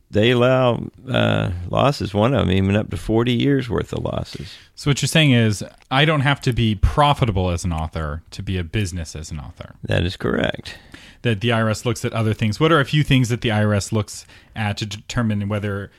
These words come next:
Speaker 2: if you're a business or a hobby?
Speaker 1: Well, the big, biggest thing, I think, is a profit motive. Like, at some point, you're going to make a mo-,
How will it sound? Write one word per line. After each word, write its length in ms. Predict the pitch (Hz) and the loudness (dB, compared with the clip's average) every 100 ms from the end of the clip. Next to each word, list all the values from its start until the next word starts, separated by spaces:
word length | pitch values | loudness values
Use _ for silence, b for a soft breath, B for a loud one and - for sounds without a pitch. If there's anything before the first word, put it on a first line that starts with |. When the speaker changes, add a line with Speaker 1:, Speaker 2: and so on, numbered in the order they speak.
| b | b
Speaker 2:
if 160 | 98 - | -10 -2
you're 140 | 110 | -2
a 40 | 92 | 0
business 360 | 104 95 90 | -2 -2 -6
or 120 | 90 | -6
a 40 | 85 | -4
hobby? 340 | 87 80 78 - - _ | -4 -6 -8 -18 -20 _
Speaker 1:
Well, 80 | - | -4
the 40 | - | 2
big, 280 | 107 - - - | 2 2 -2 -2
biggest 280 | 117 180 160 | 4 6 6
thing, 180 | 151 131 | 6 8
I 80 | 120 | 8
think, 240 | 120 117 | 8 6
is 400 | - 110 101 - - | 6 6 6 0 -2
a 100 | 107 | -2
profit 500 | - 120 110 - - | 2 6 6 4 2
motive. 460 | 95 101 80 - - | 6 6 6 -2 0
Like, 220 | 98 92 | 2 2
at 120 | 87 | 0
some 260 | - - 190 | -2 0 0
point, 420 | - 127 117 104 - - | 2 4 6 4 -4 -4
you're 340 | 110 107 95 | 0 2 0
going 320 | 92 123 127 | 2 2 4
to 60 | 107 | 4
make 180 | 92 85 | 4 4
a 40 | |
mo-, 200 | 85 87 | 2 0